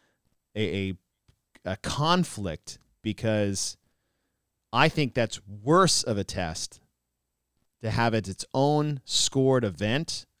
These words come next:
as far as leaderboard and advancing for the top ten percent for quarterfinals, because it skews so much more than these. Like, these are just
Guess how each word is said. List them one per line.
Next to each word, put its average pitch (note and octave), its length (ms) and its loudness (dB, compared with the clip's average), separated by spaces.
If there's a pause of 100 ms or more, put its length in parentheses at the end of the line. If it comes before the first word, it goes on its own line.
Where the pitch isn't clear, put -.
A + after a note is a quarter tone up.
(100)
as G2+ 160 -6
far G#2+ 260 -2
as E2+ 140 -8
leaderboard B2 880 0
and G2 340 -8
advancing B2+ 840 -2 (300)
for B2 220 -6
the G#2+ 100 -2
top - 500 2
ten D#3 280 -4
percent - 680 -4 (520)
for A#2 220 0
quarterfinals, F#2+ 1000 -6 (1000)
because B2 680 2 (400)
it B2+ 160 2
skews D#3 880 2
so F#3 520 4
much C3+ 280 2
more G#2 580 2
than B2+ 200 2
these. D3 340 0
Like, B2+ 200 -2
these F#3 220 0
are F#3+ 60 2
just D#3 280 -2